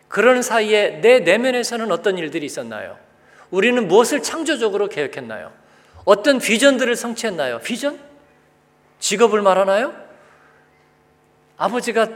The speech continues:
되는 것. 꼭 이루세요.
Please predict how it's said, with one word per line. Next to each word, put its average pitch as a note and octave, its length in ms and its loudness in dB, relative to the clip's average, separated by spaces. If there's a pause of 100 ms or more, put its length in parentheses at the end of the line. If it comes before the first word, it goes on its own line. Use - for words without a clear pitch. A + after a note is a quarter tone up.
(380)
되는 D#3 240 -8
것. A#2+ 160 -12 (2750)
꼭 G#3+ 180 -6
이루세요. C#3 480 -12